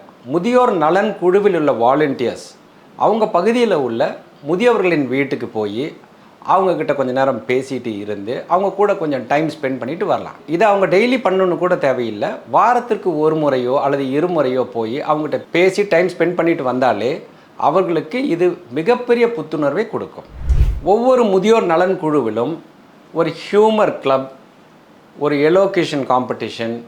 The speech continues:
பாட்டு மன்றம், இந்த மாதிரியான விஷயங்களை வாரம் ஒரு முறை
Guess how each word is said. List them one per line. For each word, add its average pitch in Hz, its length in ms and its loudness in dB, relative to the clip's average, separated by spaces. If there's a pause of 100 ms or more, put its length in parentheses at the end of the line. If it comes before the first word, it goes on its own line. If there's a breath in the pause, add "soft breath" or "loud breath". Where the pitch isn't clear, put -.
(680)
பாட்டு 190 380 2
மன்றம், 120 480 -2 (180)
இந்த 214 180 0
மாதிரியான 214 360 2
விஷயங்களை 147 540 -2 (360)
வாரம் 214 460 4
ஒரு 139 180 2
முறை 120 340 -2